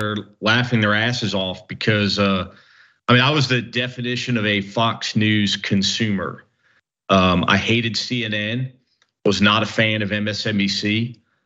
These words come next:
and, um, yeah, I mean, uh, I, I bought in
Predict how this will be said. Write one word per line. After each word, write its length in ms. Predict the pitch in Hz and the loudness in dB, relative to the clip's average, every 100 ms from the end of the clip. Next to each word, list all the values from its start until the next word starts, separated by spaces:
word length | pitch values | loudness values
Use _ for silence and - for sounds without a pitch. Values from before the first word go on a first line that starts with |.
| _ _ - | _ _ 0
and, 440 | 101 101 98 98 | 4 6 4 2
um, 680 | 98 98 98 98 95 92 - _ _ _ _ _ _ _ | 0 0 -2 -4 -6 -8 -12 _ _ _ _ _ _ _
yeah, 300 | 104 123 123 - | 2 2 2 0
I 60 | 110 | 2
mean, 400 | 104 101 101 98 | 4 4 2 0
uh, 380 | 95 92 87 - _ _ _ - | -2 -4 -8 -12 _ _ _ 2
I, 100 | 104 110 | 2 4
I 100 | 104 104 | 2 2
bought 500 | 120 117 117 - - _ - | 2 2 0 -6 -20 _ -2
in 640 | 117 113 110 110 104 | 0 2 0 -4 -6